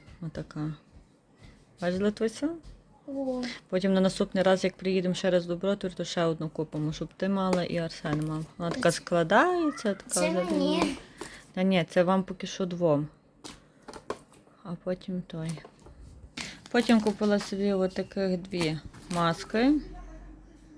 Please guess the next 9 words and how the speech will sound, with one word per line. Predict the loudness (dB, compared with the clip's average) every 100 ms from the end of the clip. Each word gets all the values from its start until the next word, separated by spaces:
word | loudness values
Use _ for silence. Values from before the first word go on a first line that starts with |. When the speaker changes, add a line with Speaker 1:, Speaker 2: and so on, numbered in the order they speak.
| -20 -20 _ _ _ -20 -18 -18 -20 -12
Speaker 1:
Підставку | -8 -8 2 6 6 4 0 2 4 4 2 -2 -8
отаку | -10 -10 -6 -2 -2 -4 -14 _ -20 -20 -20 -20 -12
для | 0 4 4 4 2 0
приборів. | -4 0 2 4 2 0 -12 -20 -20 -20 -20 -20 -20 -20 -20 _ _ _ -20 _ _ _ -20 -20
Такі | -12 -2 -2
дві | 2 2
хустиночки | 2 -2 2 4 4 2 -4 -2
взяла | 0 2 4
Даяні. | 4 4 4 4 6 6